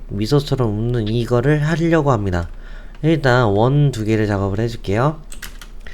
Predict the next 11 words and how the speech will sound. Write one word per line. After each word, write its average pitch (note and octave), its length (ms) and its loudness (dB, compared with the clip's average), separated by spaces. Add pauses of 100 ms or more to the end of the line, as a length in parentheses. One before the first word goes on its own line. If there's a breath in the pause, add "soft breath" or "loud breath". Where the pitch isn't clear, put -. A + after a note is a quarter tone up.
(400 loud breath)
먼저 A#2 560 2 (140)
지름 D#3 520 2
사십 D3 380 -4
짜리 C3+ 220 4
하나, C3+ 520 2 (1000)
그리고 C3+ 500 0 (160)
지름 C#3+ 540 0 (640)
이십 A2+ 320 -4
짜리 A2 240 0
하나를 A2 500 2 (160)
해줍니다. A#2 440 0